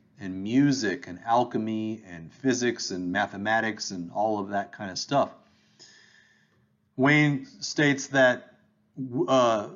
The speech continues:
Masonic craft legends record Nimrod as a master mason who loved the sacred sciences. In fact, Nimrod was a great mason who applied his trade as he pleased.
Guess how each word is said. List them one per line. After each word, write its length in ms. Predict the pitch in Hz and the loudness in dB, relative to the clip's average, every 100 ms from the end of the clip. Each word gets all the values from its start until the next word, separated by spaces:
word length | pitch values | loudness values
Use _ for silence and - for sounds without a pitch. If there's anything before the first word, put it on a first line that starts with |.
| 180 | -2
Masonic 880 | 139 135 - 165 170 175 - - | 0 0 4 4 4 2 -2 -14
craft 380 | - 160 160 - | 0 4 4 4
legends 500 | 123 190 202 156 123 | 2 2 4 0 2
record 460 | 123 135 139 143 127 | 0 0 2 0 0
Nimrod 580 | 120 170 170 147 135 135 | 0 0 4 4 4 0
as 160 | 104 | -6
a 120 | 107 98 | -6 -8
master 600 | 98 110 135 151 185 185 | -2 0 0 -2 -4 -2
mason 560 | 156 131 127 147 127 110 | 2 2 0 -2 -4 -4
who 120 | 107 | -6
loved 540 | 101 131 131 95 92 | -2 2 2 2 -4
the 80 | 104 | -10
sacred 480 | - 110 92 95 87 | -8 -6 -6 -8 -8
sciences. 720 | 127 120 98 87 - 85 - _ _ _ _ | -4 -2 -2 -6 -10 -12 -14 _ _ _ _
In 120 | 110 | -12
fact, 480 | - 156 143 120 - - _ _ _ _ _ _ - | -2 2 4 2 -2 -20 _ _ _ _ _ _ -2
Nimrod 520 | 127 165 156 131 123 | 2 2 4 4 2
was 160 | 113 104 | 0 -2
a 60 | |
great 360 | 92 110 127 120 | -2 0 0 0
mason 600 | 123 117 107 110 107 107 | -2 -2 -2 -4 -8 -6
who 140 | 113 101 | -2 -2
applied 380 | 113 110 113 | 0 2 2
his 200 | 117 120 | 0 -4
trade 300 | - 127 107 | -4 -2 0
as 100 | 101 | -2
he 80 | 98 | -4
pleased. 500 | 90 139 139 120 - | -2 2 4 4 0